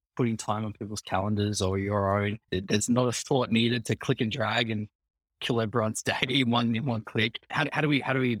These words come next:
drive that culture? How do we enforce that culture in a, in a really helpful way?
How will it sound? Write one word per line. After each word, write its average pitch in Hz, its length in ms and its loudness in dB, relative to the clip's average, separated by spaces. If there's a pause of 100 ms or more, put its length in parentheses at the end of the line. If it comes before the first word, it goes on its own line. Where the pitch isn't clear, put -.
(160)
drive 110 260 4
that 104 160 -2
culture? 104 420 0
How 101 140 0
do 104 100 -2
we 98 320 -6
enforce 156 680 0
that 117 140 2
culture 113 440 -2
in 98 80 -6
a, 101 60 -6
in 101 160 -6
a 107 40 -4
really 107 240 0
helpful 98 300 -2
way? 101 240 -2